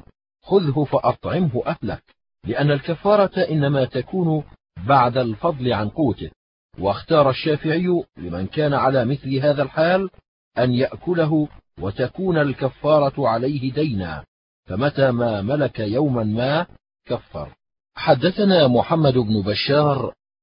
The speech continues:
حدثنا عبد الرحمن بن مهدي، حدثنا سفيان عن عاصم بن عبيد الله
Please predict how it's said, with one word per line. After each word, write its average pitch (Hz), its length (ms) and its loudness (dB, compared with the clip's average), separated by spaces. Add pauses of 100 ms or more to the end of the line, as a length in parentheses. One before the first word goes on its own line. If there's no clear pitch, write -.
(140)
حدثنا 143 720 2
عبد 117 240 2
الرحمن 123 540 0
بن 120 200 0
مهدي، 131 840 0
حدثنا 123 800 0
سفيان 123 600 0
عن 113 280 2
عاصم 123 380 2
بن 110 280 -4
عبيد 107 420 0
الله 113 440 6